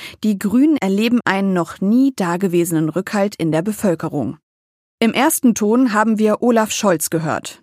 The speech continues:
den Kanzlerkandidaten der S P D. Die Partei, die ihren Kanzlerkandidaten schon aufgestellt hatte, bevor der Wahlkampf überhaupt losging. Im zweiten Ton hörten wir Winfried Kretschmann, den amtierenden Ministerpräsidenten Baden-Württembergs,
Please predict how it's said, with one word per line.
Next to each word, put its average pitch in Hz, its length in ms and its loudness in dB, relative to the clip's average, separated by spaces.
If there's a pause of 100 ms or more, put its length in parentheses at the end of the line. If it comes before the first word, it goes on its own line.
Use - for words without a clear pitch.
den 165 120 0
Kanzlerkandidaten 196 960 0
der 208 140 0
S 156 160 -4
P 214 140 -2
D. 180 320 -2 (500)
Die 269 200 4
Partei, 214 560 2
die 220 180 0
ihren 208 260 0
Kanzlerkandidaten 208 960 2
schon 190 220 0
aufgestellt 196 760 0
hatte, 277 320 2 (340)
bevor 262 360 0
der 311 200 2
Wahlkampf 202 520 0
überhaupt 190 560 -2
losging. 151 540 -2 (760)
Im 233 160 4
zweiten 254 480 2
Ton 247 340 2
hörten 226 360 2
wir 214 260 2
Winfried 233 480 0
Kretschmann, 156 640 -2 (180)
den 165 140 0
amtierenden 214 580 2
Ministerpräsidenten 214 1080 2
Baden-Württembergs, 202 880 0